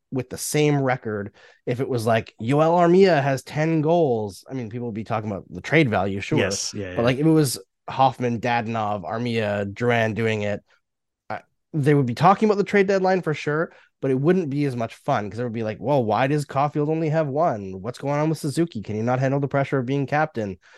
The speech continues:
Speaker 1: There would be those narratives to battle. But instead, you've got a twenty-year-old defenseman in Caden Gooley playing first pair minutes. And yeah, he's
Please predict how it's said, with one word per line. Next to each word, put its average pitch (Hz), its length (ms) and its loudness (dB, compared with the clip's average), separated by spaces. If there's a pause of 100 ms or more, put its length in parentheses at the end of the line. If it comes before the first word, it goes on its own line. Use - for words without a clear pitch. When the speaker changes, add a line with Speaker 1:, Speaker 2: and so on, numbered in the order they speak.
(300)
Speaker 1:
There 127 120 0
would 110 80 0
be 120 80 2
those 127 320 4
narratives 117 460 2
to 110 100 -6
battle. 139 540 0 (640)
But 123 200 -4
instead, 117 480 -2
you've 110 200 -4
got 107 280 0 (340)
a - 60 -4
twenty-year-old 143 640 0
defenseman 110 720 -4
in 110 160 -8
Caden 113 320 0
Gooley 107 300 2
playing 107 300 -2
first 127 320 0
pair 120 180 2
minutes. 104 340 0
And 95 140 -4
yeah, 117 140 2
he's 98 260 -8